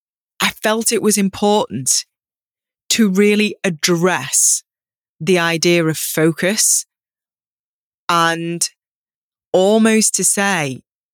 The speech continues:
give yourself a bit of grace and space before you jump to any conclusions or labels,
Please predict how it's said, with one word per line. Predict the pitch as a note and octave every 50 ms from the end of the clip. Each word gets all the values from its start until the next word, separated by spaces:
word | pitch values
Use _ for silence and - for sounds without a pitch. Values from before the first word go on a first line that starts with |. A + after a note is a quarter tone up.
| _ _ _
give | - G3+ A3+ A3 -
yourself | G#3 A3+ A3 - - - F#3+ F#3 F3 E3+ E3 - - - - _ _ _ -
a | F3
bit | D3+ - - F#3+ - -
of | - F3+ D#3 -
grace | - - D3 D3+ C#3+ D#3 F#3+ A2+ - - - - - - -
and | E3 D#3 C#3+ C3+
space | - - - - - D3 D#3+ F#3+ A#3 A#3+ - - - - - - _ _ _ _ _ _ _ _ _ _ _ _ _ _ _ _ _ _ _ _ - E3 D3
before | - G#3+ F#3+ - - - G#3 G3+ G3 G3 G3 F#3+ F#3+ F#3 F3+ F3+ _ _ _ _ _ _ _ _ _ _ -
you | F3 F#3 G3 E3
jump | D3 - - F#3 F#3+ F#3+ - - - - -
to | - - F3+ E3+
any | E3 E3+ D#3+ -
conclusions | - - D3 C3+ - - - F3 F3 F3+ G#3 - - G3+ G#3 G#3+ A3+ A#3 A#3 - - - _ _
or | - C#3 C#3+
labels, | C#3+ D3 D3+ D#3+ E3+ F3+ F3+ - G3+ G3+ G#3 A3 A3+ A#3+ - - -